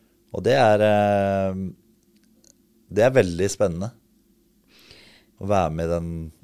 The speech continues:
hvordan de blir seg, blir større og større og større.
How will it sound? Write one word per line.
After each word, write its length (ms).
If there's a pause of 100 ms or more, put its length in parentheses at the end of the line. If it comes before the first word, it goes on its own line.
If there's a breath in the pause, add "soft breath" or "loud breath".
(760)
hvordan 380
de 420 (640 soft breath)
blir 220
seg, 520
blir 240
større 440
og 60
større 260
og 60
større. 320